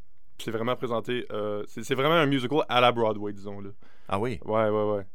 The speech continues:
Speaker 2: Donc, comédie musicale, il y a du chant, bien sûr,
Speaker 1: Ben
Speaker 2: il y a
Speaker 1: oui.
Speaker 2: des chansons. À la style franco-ontarienne, on
Speaker 1: Oui.
Speaker 2: parle de verglas. Pourquoi du verglas ?
Speaker 1: C'est, ça, ça, ça se passe pendant la crise du verglas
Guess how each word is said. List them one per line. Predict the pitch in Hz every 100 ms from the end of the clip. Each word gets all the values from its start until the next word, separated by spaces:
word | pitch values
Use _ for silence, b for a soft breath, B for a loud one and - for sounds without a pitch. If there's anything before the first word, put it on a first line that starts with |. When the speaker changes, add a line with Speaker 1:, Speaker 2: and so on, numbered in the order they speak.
| - B B B
Speaker 2:
Donc, | 110 131
comédie | 127 120 123
musicale, | 127 113 - 120 117 120 120 120 120
il | 101 92
y |
a | 101
du | 85
chant, | - 113 110
bien | 98 95
sûr, | 92 - 110 107 107
Speaker 1:
Ben | 107 110 98
Speaker 2:
il |
y | 104
a |
Speaker 1:
oui. |
Speaker 2:
des | 104 110
chansons. | 110 95 87 - 107 107 - B B B
À | 82
la | 95
style | - 175
franco-ontarienne, | 165 143 131 139 123 101 107 120 135 147 147 -
on | 104
Speaker 1:
Oui. | 117
Speaker 2:
parle | 117 117 120 123 123 b b b b
de | - 107
verglas. | 101 107 143 - 110 120 147 208 202
Pourquoi | 165 - - 156
du | 113 104
verglas ? | 101 104 - 104 120 151
Speaker 1:
C'est, | 170 143 147
ça, | 135 139 135
ça, | 131 135
ça | - 170
se | -
passe | - 208 185
pendant | - 160 156 170
la | 143
crise | - 151 117
du | 117
verglas | 113 104 107